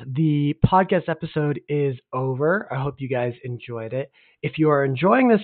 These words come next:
podcast, please give us a review and a rating on Apple Podcasts, and also send it to someone else, a coworker, a friend, a family member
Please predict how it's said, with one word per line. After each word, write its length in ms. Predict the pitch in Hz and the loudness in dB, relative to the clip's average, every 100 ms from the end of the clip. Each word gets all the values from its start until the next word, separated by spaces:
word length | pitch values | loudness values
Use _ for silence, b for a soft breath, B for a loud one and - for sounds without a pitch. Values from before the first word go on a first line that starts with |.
| - | 4
podcast, 540 | 156 143 - 143 135 - - | 4 4 2 2 2 -4 -8
please 320 | - 190 196 165 | 0 2 0 0
give 140 | 139 | 0
us 100 | 143 - - | 0 -6 -6
a 120 | 139 | -4
review 600 | 127 120 127 143 160 180 | -4 -4 -2 2 2 0
and 80 | 120 | -4
a 60 | 120 | -4
rating 500 | 120 127 151 185 208 b b b - | -2 -2 -2 -4 -6 b b b 0
on 320 | 131 127 123 127 | 2 2 4 4
Apple 280 | 143 127 | 4 4
Podcasts, 520 | 123 110 123 - 196 240 - - B B | 4 2 2 2 -2 -2 -8 -20 B B
and 80 | 185 | 6
also 320 | 254 254 208 - | 6 8 4 6
send 160 | 190 | 6
it 120 | 208 202 | 6 4
to 80 | 180 | 2
someone 220 | 196 190 | 2 4
else, 220 | 202 180 - _ - | 2 0 -10 _ -10
a 60 | 135 | -6
coworker, 800 | - 185 175 175 175 170 170 - | 0 4 2 2 2 4 2 -2
a 60 | - | -4
friend, 500 | - 160 156 156 156 _ | 2 4 4 2 -2 _
a 40 | |
family 260 | - 147 147 | 0 2 2
member 400 | 147 143 147 | 2 4 4